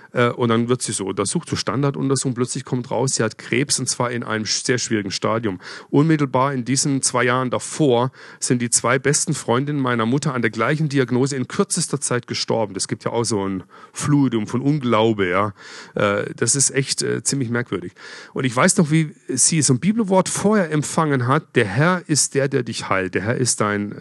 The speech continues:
wie heißt es? Ähm, ja, also, äh, auf jeden Fall, der, bevor die Diagnose kam. Und interessant ist, heute Morgen war ich noch mit meiner Mutter frühstücken. Das war neunzehnhundertneunzig, ja, und die lebt immer noch. Gott hat sie wirklich angerührt und geheilt. Wir hatten jemand anders bei uns im Theologiestudium,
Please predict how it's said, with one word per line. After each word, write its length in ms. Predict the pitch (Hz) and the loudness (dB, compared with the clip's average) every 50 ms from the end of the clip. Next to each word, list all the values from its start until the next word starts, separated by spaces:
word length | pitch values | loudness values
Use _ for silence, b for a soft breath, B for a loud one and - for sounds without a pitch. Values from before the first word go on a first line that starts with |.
| - | -6
wie 140 | - 107 107 | -4 -2 0
heißt 240 | 113 127 - - 151 | 0 -2 -2 -2 -2
es? 220 | 135 - - - - - - - | -4 -4 -4 -6 -10 -12 -10 -6
Ähm, 380 | 117 107 101 98 98 95 95 - _ B B B B B B B B B | -4 -4 -2 -4 -4 -6 -8 -10 _ B B B B B B B B B
ja, 160 | 107 101 - - - | 0 0 0 -2 -4
also, 160 | 107 104 107 107 | -2 0 0 0
äh, 100 | 113 - | -2 -2
auf 320 | 113 113 - - 110 - | -6 -8 -2 -2 0 0
jeden 140 | 123 117 107 | 0 -2 2
Fall, 120 | 120 110 | 0 0
der, 160 | 104 113 - - - 113 | 0 0 -6 -8 -12 2
bevor 340 | - 131 120 - - 151 147 | 2 2 2 6 4 4 4
die 120 | 139 139 | 4 0
Diagnose 580 | 117 127 131 123 107 117 113 113 117 107 101 98 | -2 0 0 0 0 0 0 0 2 0 -2 -4
kam. 380 | - - 95 90 85 80 85 - B B B B B B B B B | -6 -6 -8 -8 -8 -10 -14 -16 B B B B B B B B B
Und 120 | - 120 | 2 4
interessant 460 | 131 135 131 131 - - 147 180 190 | 4 4 2 2 2 2 2 2 2
ist, 160 | 175 147 - - | 0 0 2 2
heute 180 | 175 180 156 | 0 0 2
Morgen 300 | 147 131 131 156 160 151 | 2 2 2 2 2 2
war 80 | 131 135 | 0 0
ich 100 | 127 - | 2 2
noch 80 | 139 | 2
mit 140 | 127 139 123 | 2 2 2
meiner 240 | 123 123 120 117 117 | 2 2 2 2 2
Mutter 220 | 127 135 143 143 | 2 4 2 2
frühstücken. 360 | 131 - - 160 - - 117 107 | 0 2 0 0 0 0 -2 -2
Das 160 | 113 - - | -2 -2 0
war 60 | 117 | 0
neunzehnhundertneunzig, 1080 | 117 120 135 170 175 - 165 143 123 117 107 107 110 104 - - 95 85 - - - - | 0 2 0 0 0 0 -2 0 2 2 2 2 2 0 -2 -4 -4 -6 -12 -16 -8 -4
ja, 120 | 95 101 | -2 -2
und 400 | 113 113 113 113 120 139 - 127 | -2 -2 -2 -4 -4 -4 -6 -6
die 60 | 131 | -4
lebt 260 | 127 131 127 131 - | -2 -2 -4 -2 -2
immer 180 | 123 123 110 98 | -2 0 0 0
noch. 300 | 90 82 80 - - - B B B B B B | -2 -4 -10 -14 -16 -20 B B B B B B
Gott 240 | - 190 202 - - | 2 2 2 2 2
hat 120 | 208 190 - | 0 0 2
sie 140 | - 170 | 0 2
wirklich 380 | 156 202 - - 190 - - - | 2 0 2 2 0 0 0 -2
angerührt 500 | 143 165 196 196 180 180 170 175 165 165 | -2 0 0 2 0 2 2 2 2 2
und 120 | 160 156 | -2 -2
geheilt. 520 | 147 151 135 120 120 117 110 92 - - B B B B B B B B | 0 0 0 2 2 2 2 0 -2 -8 B B B B B B B B
Wir 120 | - 131 | 4 6
hatten 180 | 147 180 - 170 | 6 4 4 4
jemand 280 | 147 143 139 131 139 131 | 4 4 4 4 2 0
anders 340 | 143 214 226 240 214 - | 0 0 2 2 0 0
bei 140 | - - 139 | 2 2 2
uns 280 | 131 135 147 185 185 - | 4 4 2 2 0 -2
im 80 | 151 | -4
Theologiestudium, 1040 | - - 160 147 139 135 127 139 185 - - - 185 196 185 190 202 208 226 240 | -4 0 0 0 0 0 -2 -2 -2 -2 0 0 0 0 2 4 4 6 6 4